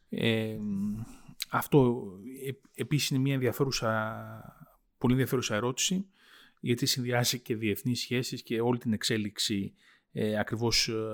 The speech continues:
του ευρωπαϊκού δεκάτου ένατου αιώνα, που μην ξεχνάμε ότι είναι ο, ο, ο αιώνας της κυριαρχίας της Ευρώπης. Δηλαδή,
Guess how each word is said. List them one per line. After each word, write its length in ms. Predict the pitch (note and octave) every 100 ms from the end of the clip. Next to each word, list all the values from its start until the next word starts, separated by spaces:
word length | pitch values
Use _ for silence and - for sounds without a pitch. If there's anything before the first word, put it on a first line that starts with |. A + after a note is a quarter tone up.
| A2 A2 A2 - - - B2+
του 80 | B2+
ευρωπαϊκού 540 | A2 G#2 A2 G#2 C#3+
δεκάτου 400 | C3 - A#2 A#2+
ένατου 260 | A#2+ A#2 A#2+
αιώνα, 200 | B2+ C3
που 100 | C3+
μην 80 | C#3+
ξεχνάμε 340 | D3+ D#3+ D#3
ότι 140 | D3+
είναι 100 | D3+
ο, 140 | D3+ - _
ο, 480 | B2+ - _ - G#2
ο 60 | A2
αιώνας 280 | D3 D#3+
της 140 | D#3 -
κυριαρχίας 500 | A#2+ A#2 G#2+ E3+ C#3+
της 120 | -
Ευρώπης. 420 | G2+ G#2 G2 G2+
Δηλαδή, 300 | G#2+ A2+ A#2+